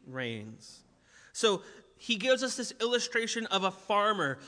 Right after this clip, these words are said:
who prepares a field, who sows seed. He,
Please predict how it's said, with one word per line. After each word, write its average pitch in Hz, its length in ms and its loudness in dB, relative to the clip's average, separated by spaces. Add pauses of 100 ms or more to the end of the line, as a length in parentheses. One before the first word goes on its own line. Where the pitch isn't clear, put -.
(120)
who 226 140 0
prepares 226 840 2
a 208 80 2
field, 185 580 0 (240)
who 196 160 0
sows 247 560 2
seed. 214 220 -2
He, 202 240 -2